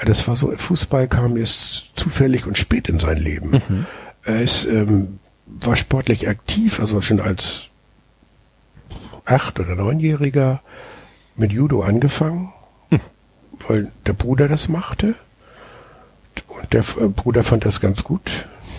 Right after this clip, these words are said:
Speaker 1: Und dann wurde Paul, als er so sieben oder acht war, wollte er auch. Und ist dann auch regelmäßig zum Judo gegangen. Hat auch, glaub ich, bis einen grünen Gürtel hat er.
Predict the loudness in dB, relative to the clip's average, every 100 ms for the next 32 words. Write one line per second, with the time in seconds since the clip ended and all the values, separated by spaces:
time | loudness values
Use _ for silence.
0 | -16 -12 -6 -4 2 4 4 2 2 2
1 | 2 2 2 2 2 0 0 0 0 0
2 | 2 4 4 0 -2 0 2 2 2 2
3 | 2 2 -2 -6 -14 -16 -18 -20 -16 -12
4 | -12 -12 -6 0 0 2 2 4 4 2
5 | 2 4 4 4 2 -2 -2 -2 -2 -2
6 | -2 -2 -2 0 0 -2 -6 -16 -20 _
7 | -8 -2 0 0 -4 -2 -4 -4 -4 -6
8 | -8 -10 -16 -20 -20 -6 -6 -2 2 2
9 | 4 2 2 2 0 -2 -4